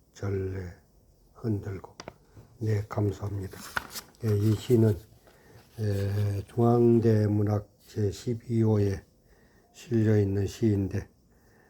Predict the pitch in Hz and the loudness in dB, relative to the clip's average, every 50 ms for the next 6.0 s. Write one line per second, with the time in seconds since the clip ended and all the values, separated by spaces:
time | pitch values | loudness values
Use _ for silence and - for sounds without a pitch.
0 | _ _ _ _ _ - 113 110 107 101 101 104 107 104 - 110 101 87 - - | _ _ _ _ _ -6 -2 0 0 2 2 0 0 2 2 2 2 2 -2 -12
1 | _ _ _ _ _ _ _ _ _ _ _ _ _ - - 127 113 113 107 101 | _ _ _ _ _ _ _ _ _ _ _ _ _ -10 -6 -2 0 2 2 2
2 | 92 - - - - - - 117 107 101 98 98 95 95 101 110 - _ _ _ | 0 -2 -8 -16 -18 -8 -4 -2 0 0 0 -2 -2 -4 -6 -10 -14 _ _ _
3 | _ _ _ _ _ _ _ _ _ _ _ _ _ _ _ _ _ _ _ - | _ _ _ _ _ _ _ _ _ _ _ _ _ _ _ _ _ _ _ -2
4 | 117 113 107 107 - - 117 107 101 95 - - 107 107 104 104 104 101 101 101 | 0 0 0 0 2 2 2 2 2 0 0 0 0 2 2 2 2 2 0 -2
5 | 95 101 107 107 107 107 101 98 - - 107 101 98 98 98 95 92 90 95 - | 0 0 0 2 2 2 0 -2 -6 -6 -6 -6 -4 -4 -4 -4 -6 -6 -8 -12